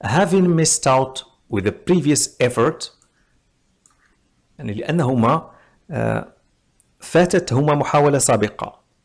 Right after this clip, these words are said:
Having missed out a previous effort. Previous effort. محاولة سابقة.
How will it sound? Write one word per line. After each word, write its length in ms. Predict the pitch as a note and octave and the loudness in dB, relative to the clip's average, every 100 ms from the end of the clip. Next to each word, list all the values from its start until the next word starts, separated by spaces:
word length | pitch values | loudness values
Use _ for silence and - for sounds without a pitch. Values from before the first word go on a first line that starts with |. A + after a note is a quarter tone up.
| - | -6
Having 420 | A#2 C#3 D3 D3 - B2+ | -2 0 -2 -4 -6 -6
missed 460 | C3 F3 - - | 0 0 0 0
out 440 | G#2 F#2+ - - - _ _ _ _ _ _ _ _ - | -2 -2 -8 -14 -14 _ _ _ _ _ _ _ _ -8
a 60 | A#2 | -8
previous 680 | - D3+ C#3+ B2 B2+ - - B2 | -4 -2 0 -2 -4 -4 -4 -4
effort. 480 | G#2+ F2+ - - - _ _ _ _ C3+ | -2 -6 -8 -20 -20 _ _ _ _ -4
Previous 460 | C#3 B2 B2 - - A2 | -4 -2 -2 -4 -4 -4
effort. 400 | - G2+ - - _ | -4 -12 -14 -20 _
محاولة 340 | - C3 C3+ | -4 -2 -2
سابقة. 560 | B2+ B2 - - - | -2 -4 -8 -12 -14